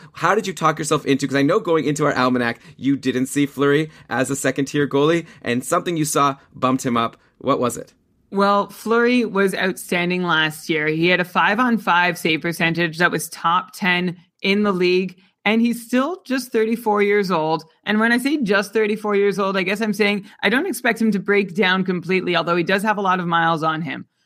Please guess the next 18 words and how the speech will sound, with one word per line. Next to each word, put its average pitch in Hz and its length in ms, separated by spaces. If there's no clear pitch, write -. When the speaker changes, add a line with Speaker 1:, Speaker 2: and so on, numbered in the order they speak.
Speaker 2:
Another 233 400
reason 240 300
why 185 420
I 180 100
believe 175 340
in 185 180
Marc-Andre 170 540
Fleury 156 480
is 180 120
that 175 160
he 185 140
has 233 120
performed 208 480
equal 233 340
to 233 300
or 185 180
better 190 380
than 170 340